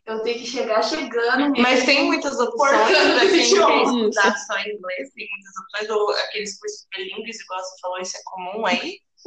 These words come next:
Speaker 2: Ou a maioria é francesa mesmo? A maioria é alemão, como que é?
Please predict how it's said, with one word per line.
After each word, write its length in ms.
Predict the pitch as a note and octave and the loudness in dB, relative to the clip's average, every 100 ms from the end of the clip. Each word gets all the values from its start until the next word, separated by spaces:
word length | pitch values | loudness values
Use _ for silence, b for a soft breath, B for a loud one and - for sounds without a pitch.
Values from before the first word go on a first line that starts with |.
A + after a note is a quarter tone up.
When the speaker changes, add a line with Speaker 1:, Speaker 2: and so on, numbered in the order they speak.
| G4+ | -8
Speaker 2:
Ou 80 | - | 0
a 100 | G3 | 2
maioria 580 | G3 G3+ G3+ G3 F#3 F#3 | 4 4 2 2 2 0
é 40 | |
francesa 640 | F#3 F3 - E3 D#3+ D#3+ D#3 | -2 -6 -6 -8 -8 -10 -16
mesmo? 260 | C#3 - _ _ _ _ _ _ - | -16 -18 _ _ _ _ _ _ -12
A 80 | D#3 | -2
maioria 420 | E3 E3+ E3+ F3 | 0 2 2 2
é 40 | |
alemão, 680 | E3 D#3+ D#3 D#3 D#3+ D#3+ D#3 | 2 0 -2 0 0 0 -2
como 240 | - F3 E3+ | -4 -8 -8
que 140 | - | -8
é? 180 | D3 | -10